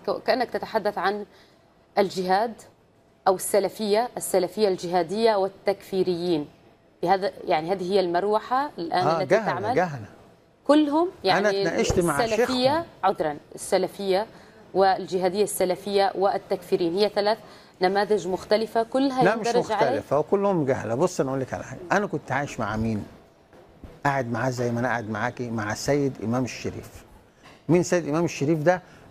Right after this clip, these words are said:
Speaker 2: المؤسس العالمي لكل الفكر اللي بيتداول دلوقتي في المنطقة، من جاكرتا لنواكشوط. عامل لهم كتاب اسمه الجامع في طلب العلم الشريف.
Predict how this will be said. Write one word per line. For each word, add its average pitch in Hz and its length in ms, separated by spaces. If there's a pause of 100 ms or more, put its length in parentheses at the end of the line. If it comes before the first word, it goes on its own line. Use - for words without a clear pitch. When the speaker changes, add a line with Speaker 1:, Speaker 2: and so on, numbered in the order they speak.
(120)
Speaker 2:
المؤسس 147 1120
العالمي 143 1000
لكل 185 540
الفكر 160 500
اللي 143 180
بيتداول 143 640
دلوقتي 131 340
في 107 80
المنطقة، 113 400 (360)
من 147 160
جاكرتا 175 540
لنواكشوط. 127 540
عامل 131 200
لهم 175 140
كتاب 196 380 (320)
اسمه 165 280
الجامع 185 580
في 139 200
طلب 170 400
العلم 139 340
الشريف. 104 400